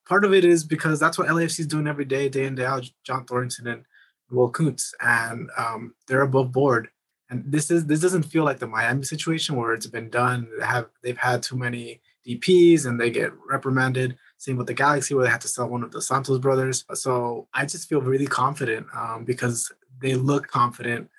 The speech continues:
Uh, everything's kind of been above board. A lot of, there's been a lot of discussion in terms of how this was done. I'm sure the league has blessed everything. And I think he put his foot in his mouth because of the frustrations that he felt, the Philly G M. So he, I think he had to backtrack it and apologize. He got fined.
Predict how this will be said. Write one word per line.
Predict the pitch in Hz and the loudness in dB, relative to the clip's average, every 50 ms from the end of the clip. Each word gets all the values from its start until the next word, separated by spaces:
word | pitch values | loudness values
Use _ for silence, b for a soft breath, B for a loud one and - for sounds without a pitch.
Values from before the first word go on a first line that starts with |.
| - - | -8 -6
Uh, | 120 117 - - - | -2 -2 -2 0 2
everything's | 131 135 139 - - 135 131 131 | 2 0 2 0 0 0 -2 0
kind | - 135 127 | 0 0 2
of | 123 120 | 2 2
been | 127 123 | 0 0
above | 123 120 123 123 120 120 - | -2 -2 -2 -4 -4 -4 -2
board. | - 123 127 127 123 123 123 123 - | 0 2 4 4 4 2 0 -2 -6
A | 120 | -2
lot | 123 127 131 139 | 0 2 2 2
of, | 135 | 0
there's | 131 127 - - _ _ _ _ 131 | -4 -6 -14 -20 _ _ _ _ -6
been | 131 143 143 | -4 -2 0
a | 131 | 2
lot | 131 135 135 139 151 | 2 4 4 4 2
of | 151 139 139 131 b b b b b b _ - | 0 -2 -4 -10 b b b b b b _ -14
discussion | 135 - - 143 135 - - 131 | -14 -6 -4 -2 -2 0 0 -2
in | 127 127 127 | -4 -4 -4
terms | - 143 135 123 | -2 -2 -2 -2
of | 120 - | -2 -2
how | - 123 123 123 | 0 0 0 2
this | 127 123 - | 0 -4 -4
was | - 113 107 | -6 -10 -10
done. | 113 - 123 120 120 117 117 120 120 120 - - | -8 -4 -2 -2 -2 -2 -4 -6 -10 -14 -10 -8
I'm | 123 110 107 | -6 -6 -4
sure | - - 135 123 | -4 -2 -2 0
the | 123 | 2
league | 123 127 135 135 135 131 127 113 | 2 4 4 4 2 0 -2 -2
has | 120 117 117 117 - 120 120 | 0 0 0 0 -2 -4 -8
blessed | 123 123 123 123 120 - - | -4 0 0 0 0 0 -2
everything. | 127 117 123 120 120 127 120 120 120 - - | -2 -2 -2 -4 -2 -2 -4 -4 -4 -6 -8
And | - 117 | -6 -6
I | 110 110 | -6 -6
think | - 135 135 123 123 - _ _ _ _ _ _ _ _ _ _ | -4 -4 -6 -6 -6 -10 _ _ _ _ _ _ _ _ _ _
he | - 131 | -12 -6
put | - - 143 | 0 2 2
his | 135 - | 2 2
foot | - 131 139 | 2 -2 0
in | 147 147 | 2 2
his | 127 - - | 2 2 0
mouth | 120 113 110 113 117 113 - _ | 2 2 2 2 0 -2 -8 _
because | - 123 123 127 120 | -12 -10 -10 -6 -8
of | 123 117 | -6 -4
the | 120 110 | -4 -4
frustrations | - 120 113 - - 139 - - - 113 | -4 -2 -4 0 0 2 0 0 0 0
that | 110 110 117 | -2 0 0
he | 120 | -2
felt, | - - 127 123 117 - - _ - | -2 2 2 2 2 2 0 _ -4
the | 123 127 120 117 120 | 0 0 0 0 -2
Philly | - - 127 120 123 | -4 -6 -6 -6 -6
G | 120 117 120 120 | -6 -4 -2 0
M. | 127 123 120 120 123 - _ | 0 0 0 -2 -4 -12 _
So | - 127 123 120 120 120 123 123 | -4 0 2 2 2 2 2 -2
he, | 123 - - | -4 -6 -6
I | - 123 | -4 -2
think | 127 208 233 | 0 0 2
he | 220 208 | 4 2
had | 208 202 | 4 4
to | 202 | 4
backtrack | 165 160 160 170 165 - 160 156 151 | 4 4 4 2 2 0 0 0 2
it | 151 131 127 - - | 0 0 0 -2 -4
and | 127 123 | -6 -6
apologize. | 123 117 - 143 139 135 127 123 127 123 120 120 120 | -8 -4 -4 -2 -2 -2 -2 -2 -2 -2 -2 -4 -4
He | - 135 | -6 -4
got | 139 127 127 - | -4 -4 -4 -4
fined. | - 127 131 147 156 156 | -2 -2 0 0 0 -2